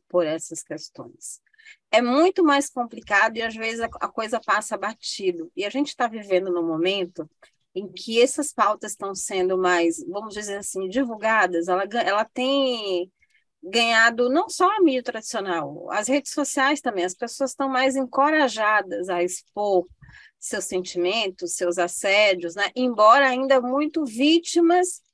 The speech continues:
vamos dizer assim, de críticas, principalmente de mulheres. Principalmente somos vítimas, inclusive, das próprias mulheres.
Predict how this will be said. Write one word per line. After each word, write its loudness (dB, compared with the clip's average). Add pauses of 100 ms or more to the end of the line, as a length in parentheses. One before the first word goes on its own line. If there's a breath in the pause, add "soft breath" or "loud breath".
(180)
vamos -4
dizer -4
assim, -2
de -2
críticas, -4 (460 loud breath)
principalmente 4
de -8
mulheres. -2 (640)
Principalmente 4
somos 4 (100)
vítimas, 2
inclusive, 2
das -2
próprias 0
mulheres. 2